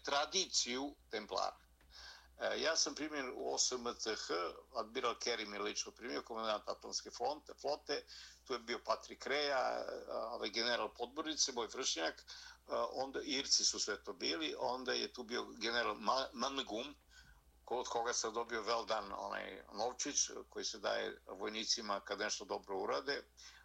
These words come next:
Ovaj, osam M T H organizacija pretežno okuplja, e, oficire nato pakta, e, širom sveta, e, koji su penzioneri.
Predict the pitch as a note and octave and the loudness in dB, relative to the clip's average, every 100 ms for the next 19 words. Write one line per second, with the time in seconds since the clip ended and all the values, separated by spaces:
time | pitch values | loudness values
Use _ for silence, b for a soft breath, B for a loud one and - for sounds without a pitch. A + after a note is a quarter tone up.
0 | B - A#2 A#2 A#2 A2+ - B2 - C3 | B -4 -2 0 0 0 -2 -6 -2 0
1 | D#3+ - D3 D3+ E3 - C#3 B2 A#2 A2 | 4 2 2 -2 -2 -2 0 0 0 0
2 | C#3+ - C3 - C#3 - D#3 B2 B2 B2 | 2 2 2 -2 -4 -2 -2 0 0 -2
3 | - - C3+ A#2 G#2+ - A#2 G#2+ G#2 - | -6 -4 -2 0 0 -2 0 2 0 -2
4 | - - G#2 - C3+ C#3+ B2 C3 - - | -4 -4 4 4 4 0 2 0 0 -4
5 | - A#2+ - - F3+ F3+ B B B B | 0 0 0 0 0 0 B B B B
6 | - B2 A2 A2+ - D#3+ D3 A2+ - C3+ | -8 0 2 2 2 2 0 2 2 2
7 | E3 - D3+ C#3 A#2+ B2+ A#2+ A#2 - - | 0 0 2 2 0 0 0 -2 -4 -14
8 | - C#3 - C#3 C3 A#2+ A2+ G#2 G2+ | -6 2 2 2 -2 -2 0 0 -2